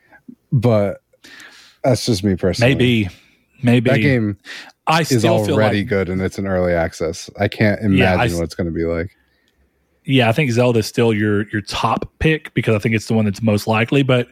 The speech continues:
Speaker 1: Hundred percent.
Speaker 2: this goes into that weird thought process of how widely reviewed will Baldur's Gate three be? You know what I mean?
Speaker 1: Very widely reviewed,
Speaker 2: Like,
Speaker 1: I think.
Speaker 2: I feel like it would,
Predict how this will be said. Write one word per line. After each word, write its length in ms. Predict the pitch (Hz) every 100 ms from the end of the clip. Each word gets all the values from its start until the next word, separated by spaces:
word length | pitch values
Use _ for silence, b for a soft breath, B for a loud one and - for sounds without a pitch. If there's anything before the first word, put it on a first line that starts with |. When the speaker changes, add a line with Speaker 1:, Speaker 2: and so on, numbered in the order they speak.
| -
Speaker 1:
Hundred 200 | 127 98
percent. 260 | - - -
Speaker 2:
this 220 | 160 175
goes 200 | 226 208
into 140 | 185
that 240 | 170 151 123
weird 380 | 123 135 135 127
thought 220 | 123 123
process 460 | 131 123 - 131 135
of 180 | 117 - _ _ _ _ _ _ _ _ _ _ _ -
how 360 | - - 208
widely 1040 | 214 139 131 143 143 139 135 135 131 131 - _ _ _ _
reviewed 720 | 123 110 104 107 98 90 92 - _ _ _ _ -
will 100 | 104
Baldur's 340 | 104 98 101
Gate 220 | 107 101
three 160 | - 98
be? 300 | 98 110 - _ _
You 80 | 139
know 60 | 185
what 40 |
I 40 | 147
mean? 280 | 139 143 - - -
Speaker 1:
Very 280 | 104 107 98
widely 340 | 90 92 87 90
reviewed, 280 | 92 95 95
Speaker 2:
Like, 100 | 95
Speaker 1:
I 40 |
think. 240 | - 98 107
Speaker 2:
I 120 | - 147
feel 280 | - 349
like 160 | 311 151
it 100 | 113
would, 320 | 101 92 98